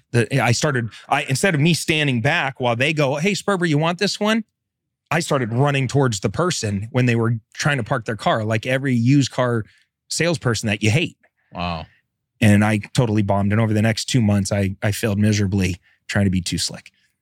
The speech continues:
Speaker 1: Damn. So
Speaker 2: Dude, well, that, um,
Speaker 1: that's, that's new investors for you. We all do that. We overtalk
Speaker 2: well, I,
Speaker 1: and talk
Speaker 2: I
Speaker 1: ourselves
Speaker 2: think
Speaker 1: right out of
Speaker 2: product
Speaker 1: a deal.
Speaker 2: knowledge is huge. I love that, that you mentioned that you knew everything about the car, because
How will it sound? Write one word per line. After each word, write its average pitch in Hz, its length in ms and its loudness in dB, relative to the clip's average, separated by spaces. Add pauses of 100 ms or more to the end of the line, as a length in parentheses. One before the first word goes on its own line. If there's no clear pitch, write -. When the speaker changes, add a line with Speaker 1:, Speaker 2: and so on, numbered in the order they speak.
Speaker 1:
Damn. - 100 -20 (360)
So 90 360 0 (360)
Speaker 2:
Dude, 123 160 4
well, 104 140 2
that, 131 180 0 (340)
um, 110 120 2
Speaker 1:
that's, 165 140 0
that's 185 220 0
new 180 140 4
investors 123 440 0
for 101 220 -2
you. 92 160 -2
We 139 140 4
all 131 160 0
do 107 120 -2
that. 98 120 0
We 117 80 0
overtalk 120 540 0 (320)
Speaker 2:
well, 113 140 4
I, 113 120 2 (100)
Speaker 1:
and 104 220 0
talk 117 140 2
Speaker 2:
I - 40 0
Speaker 1:
ourselves 110 260 0
Speaker 2:
think - 60 0
Speaker 1:
right 110 100 2
out 107 100 0
of 101 60 -6
Speaker 2:
product - 60 -4
Speaker 1:
a 98 40 -2
deal. 98 100 -2
Speaker 2:
knowledge 92 160 -6
is 87 120 -10
huge. 87 400 -8
I 95 80 -6
love 98 220 -2
that, 90 220 -4
that 95 160 -4
you 95 140 -2
mentioned 98 320 0
that 98 100 0
you 98 100 2
knew 101 160 6
everything 98 260 2
about 90 180 0
the - 60 -16
car, 92 260 0
because 92 360 0